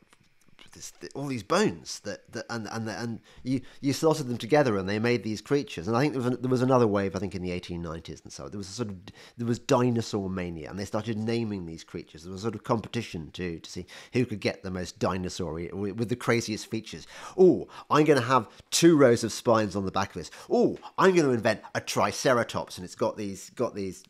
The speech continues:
horns in front." They just, and you, you, you look at the early, the early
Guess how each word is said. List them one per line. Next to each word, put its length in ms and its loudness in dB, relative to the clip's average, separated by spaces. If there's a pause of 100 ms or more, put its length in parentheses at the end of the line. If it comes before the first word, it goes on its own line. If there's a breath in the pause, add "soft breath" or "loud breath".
(760)
horns 340 -4
in 80 -8
front." 400 -10
They 500 -6
just, 200 -6 (720 loud breath)
and 200 4 (320 loud breath)
you, 200 -2
you, 240 2
you 160 4
look 160 6
at 80 0
the 100 8
early, 380 8
the 180 2
early 300 4